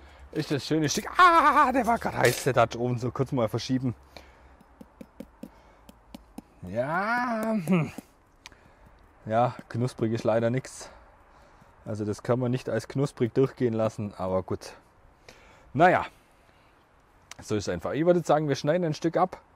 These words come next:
Ja, was schneiden wir denn? Was schneiden wir denn? Ja. Ha, also saftig, ha, ha, ha, heiß.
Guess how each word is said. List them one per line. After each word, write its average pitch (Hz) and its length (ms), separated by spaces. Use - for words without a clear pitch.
Ja, 180 260
was 175 120
schneiden 170 300
wir 226 80
denn? 247 240
Was 165 180
schneiden 208 340
wir 240 80
denn? 254 280
Ja. 127 220
Ha, - 200
also 95 180
saftig, 269 520
ha, 285 160
ha, 233 140
ha, 185 280
heiß. 147 240